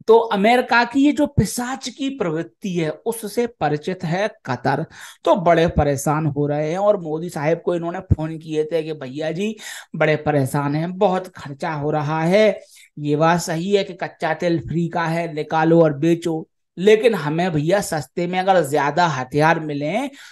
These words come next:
तो भैया जी किसे बुरा लगता है, बताओ आप। तो भैया जी कतर का और भारत का डिफेंस कोऑपरेशन already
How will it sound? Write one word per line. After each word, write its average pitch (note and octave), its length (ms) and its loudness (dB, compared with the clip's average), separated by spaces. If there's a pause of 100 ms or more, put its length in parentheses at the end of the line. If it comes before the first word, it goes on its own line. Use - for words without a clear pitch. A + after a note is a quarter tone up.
(140)
तो D#4+ 80 -2
भैया E3 240 6
जी C4 100 4
किसे F4+ 340 6
बुरा E4+ 260 6
लगता E3+ 360 2
है, C#3 140 2
बताओ C4 400 4
आप। G3+ 220 4 (120)
तो A3 120 6
भैया F#3 220 4
जी C4 120 4
कतर G#3+ 420 0
का A#3+ 240 6
और C4 140 6
भारत F#3 380 -2
का B3 100 0
डिफेंस A3 440 -6
कोऑपरेशन A#3 600 6
already A#3 640 4